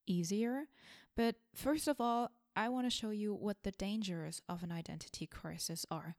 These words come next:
When you are at your lowest and you don't feel well, it's so easy to just snuggle into your blanket and never leave your bed.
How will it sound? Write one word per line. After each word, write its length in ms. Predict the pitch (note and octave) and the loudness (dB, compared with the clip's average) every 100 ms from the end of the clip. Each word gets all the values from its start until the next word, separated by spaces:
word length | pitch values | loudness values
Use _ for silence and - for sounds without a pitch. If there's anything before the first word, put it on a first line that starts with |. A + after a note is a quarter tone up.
| _ _ _ - - - | _ _ _ -20 -20 -2
When 140 | - C#4 | 2 4
you 180 | F4 | 6
are 320 | A3+ G3 G3 - | 6 6 4 2
at 180 | F#3 - | -2 0
your 100 | F3 | 0
lowest 520 | E3 D#3+ D#3 E3+ - | 2 0 0 -2 -4
and 340 | - F3 E3+ E3 | -2 0 0 0
you 100 | F3 - | -2 2
don't 280 | F3 F#3+ F#3 | 2 2 0
feel 340 | - F3 D#3+ | -2 0 2
well, 420 | D#3 D#3 E3 G3+ - - - - | 2 0 0 -2 -6 -20 -16 -6
it's 180 | G3+ - | 0 4
so 440 | - G#3+ A3 B3+ - | 4 6 6 4 0
easy 600 | G3 F#3 F3+ G3 G3 G3 - | 2 2 2 2 2 0 -2
to 460 | - F#3 F3 E3+ - _ | -2 2 2 2 -2 _
just 520 | - E3+ E3 - - - _ - | 0 2 4 2 -2 -14 _ 0
snuggle 680 | - - F3+ E3+ F3 F#3 F#3+ | 2 4 4 2 2 0 2
into 300 | F3+ F3 F#3 | 0 0 0
your 120 | E3 | 0
blanket 640 | - D#3 D#3+ - G3 F#3+ - | -2 -6 -4 -2 -2 -2 -2
and 200 | F3 D#3+ | -2 -2
never 480 | D3 E3 E3+ F3+ F#3 - | -2 0 0 0 -4 -8
leave 500 | E3+ D3+ D3+ E3 - | -4 -2 -2 -4 -6
your 160 | - E3+ | 0 0
bed. 400 | D#3+ D3 D#3+ G3 | 0 -4 -4 -6